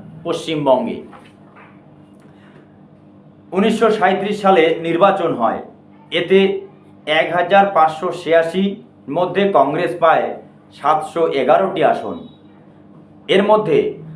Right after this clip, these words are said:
মহারাষ্ট্র, বিহার, মাদ্রাস কংগ্রেস একক সংখ্যাগরিষ্ঠতা অর্জন করে।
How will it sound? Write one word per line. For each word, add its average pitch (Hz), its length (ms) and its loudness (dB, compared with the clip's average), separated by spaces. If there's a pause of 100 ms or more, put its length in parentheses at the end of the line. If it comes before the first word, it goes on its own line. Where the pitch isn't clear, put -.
(120)
মহারাষ্ট্র, 180 680 2
বিহার, 165 480 0
মাদ্রাস 156 680 0 (280)
কংগ্রেস 156 480 0
একক 147 400 -2
সংখ্যাগরিষ্ঠতা 156 920 0 (500)
অর্জন 143 400 2
করে। 113 200 -6